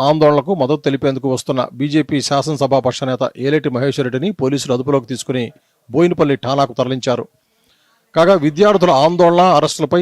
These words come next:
ఉప ముఖ్యమంత్రి భట్టి విక్రమార్క స్పందించారు. హైదరాబాద్ సెంట్రల్ యూనివర్సిటీలో విద్యార్థులపై పెట్టిన కేసులు ఎత్తివేస్తామని తెలిపారు. వర్సిటీలో విద్యార్థులపై దుందుడుకుగా వ్యవహరించొద్దని పోలీసులను ఆదేశించారు. అలాగే, హెచ్సీయూకు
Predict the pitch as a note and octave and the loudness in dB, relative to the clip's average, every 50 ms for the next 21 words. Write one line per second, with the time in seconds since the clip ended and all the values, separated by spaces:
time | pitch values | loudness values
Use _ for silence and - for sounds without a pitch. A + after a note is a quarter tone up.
0 | E3+ C#3 A#2+ F3+ F3 F3 - - E3 D#3 D3 C#3 C#3+ B2+ G#2+ C#3 C#3 E3 D#3+ D3+ | 2 0 0 -2 -6 -6 -6 -4 -2 -2 -2 -2 -2 -2 -2 -2 -2 -2 -2 -2
1 | - D3+ C#3+ D3 C#3 - - A#2+ - - C3 C3+ C3 A#2 A#2 B2+ A#2+ A2+ - _ | -2 0 0 0 -2 -2 -4 -10 -6 -4 -4 -4 -4 -2 0 -2 -2 -2 -4 _
2 | _ _ _ _ _ _ _ _ _ _ _ - C#3 D#3+ D#3+ F3 F3+ F3 D#3 E3 | _ _ _ _ _ _ _ _ _ _ _ -2 0 0 2 4 4 4 6 4
3 | E3 D3 C3+ - - D3 C#3+ - D#3+ D#3 D3+ D#3 D3 C#3+ - - D3+ D3 E3+ F#3 | 2 2 0 -4 -4 -4 -2 -2 0 0 2 2 0 0 0 -2 0 2 2 2
4 | D3+ C3 B2 C3 D#3+ D#3 D3+ D3+ D3+ D3 C#3+ B2 C#3 C#3 B2 C#3 C3 - C#3 C3+ | 0 -2 0 2 2 4 4 2 0 0 0 0 -4 -4 -4 -4 -4 -2 -2 -4
5 | - - C#3 A#2 - C#3 C#3 C3 - - B2+ C3 A#2+ B2+ A#2+ B2 C3 A#2+ A2+ - | -2 -2 -4 -2 0 0 0 0 0 -2 -4 -4 -4 -4 -4 -2 -2 -2 -2 -4
6 | - _ _ _ _ _ _ _ _ _ _ - A2+ C#3 D#3 E3+ - - G3 F#3 | -10 _ _ _ _ _ _ _ _ _ _ -4 0 0 2 0 0 0 2 4
7 | F3+ F3+ D#3 C#3 C3 B2+ D#3 D#3 D3+ D3 D3 C3+ - E3+ F#3+ G#3+ A3 G3 - A#2+ | 4 4 4 2 2 4 4 4 4 4 0 0 2 0 0 0 -2 -8 -10 -6
8 | B2+ D3+ E3+ E3 F3 F3 E3+ - D#3+ D#3 D#3 D3 C#3 C#3 C3 C#3+ D#3 D3+ C3+ D3 | -4 -2 0 2 2 0 0 0 2 2 4 4 4 4 4 2 0 0 0 -2
9 | B2+ C3+ C#3 F3 G3 D3 C3+ C#3+ D3+ D3+ C3+ - D3 C#3 C3 C3+ C3 B2+ - - | -2 -2 -2 -2 -2 -2 -2 0 0 0 -2 -2 -2 0 0 0 0 -2 -6 -6
10 | B2 A2+ C3 A#2+ A#2 - _ _ _ _ _ _ _ _ _ - A2+ B2 C3+ C3 | -4 -4 -2 -2 -4 -6 _ _ _ _ _ _ _ _ _ -8 -6 -4 -2 0
11 | E3 G3+ G#3+ D#3 - D3 C3+ - - G3+ G3+ G#3 F3 D#3+ | 2 0 0 0 -4 -6 -6 -4 -2 0 0 0 0 0